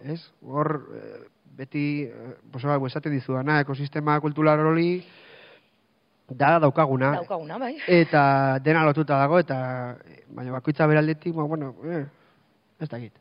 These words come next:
Speaker 2: Mm.
Speaker 1: Zaila da, zaila, eta gero hori esaten dut, eta gero norberak egiten du alduena, ere,
Speaker 2: Bai,
Speaker 1: baina ez,
Speaker 2: bai,
Speaker 1: eh,
Speaker 2: bai.
Speaker 1: taldeen egoera ere oso ezberdina da. Eh, eta batzuk nahi dute honta dedikatu, beste batzuk ez, beste batzuk nahi dute ez, ezen gauza egiteko, egiteko prest daude, beste batzuk ez.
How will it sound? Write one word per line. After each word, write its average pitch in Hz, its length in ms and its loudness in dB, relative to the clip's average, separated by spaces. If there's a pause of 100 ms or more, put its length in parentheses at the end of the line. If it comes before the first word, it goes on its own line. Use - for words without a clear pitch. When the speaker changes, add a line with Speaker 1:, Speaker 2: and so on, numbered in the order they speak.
(420)
Speaker 2:
Mm. 170 140 -20 (140)
Speaker 1:
Zaila 147 200 4
da, 127 120 0
zaila, 160 200 6
eta 135 140 0
gero 156 160 6
hori 156 120 4
esaten 156 240 -6
dut, 180 120 0
eta 131 140 2
gero 139 480 0
norberak 143 300 0
egiten 135 180 -10
du 135 80 -4
alduena, 131 360 -2
ere, 127 100 -8
Speaker 2:
Bai, 123 100 -4
Speaker 1:
baina 208 340 6
ez, 233 60 4
Speaker 2:
bai, 214 140 4
Speaker 1:
eh, 202 60 0
Speaker 2:
bai. 214 180 -4 (300)
Speaker 1:
taldeen 156 340 4
egoera 165 320 6
ere 175 180 4
oso 175 200 4
ezberdina 131 420 2
da. 135 260 0 (680)
Eh, 127 240 -4
eta 127 200 0
batzuk 143 340 2
nahi 151 140 6
dute 156 320 6
honta 165 240 4
dedikatu, 175 360 6
beste 151 200 2
batzuk 160 260 -2
ez, 214 160 4
beste 151 200 0
batzuk 147 220 -2
nahi 147 160 2
dute 156 400 2
ez, 151 80 -2
ezen 143 280 -2
gauza 156 180 2
egiteko, 156 480 4
egiteko 156 320 2
prest 160 220 2
daude, 170 160 6
beste 151 180 2
batzuk 139 240 -6
ez. 208 220 4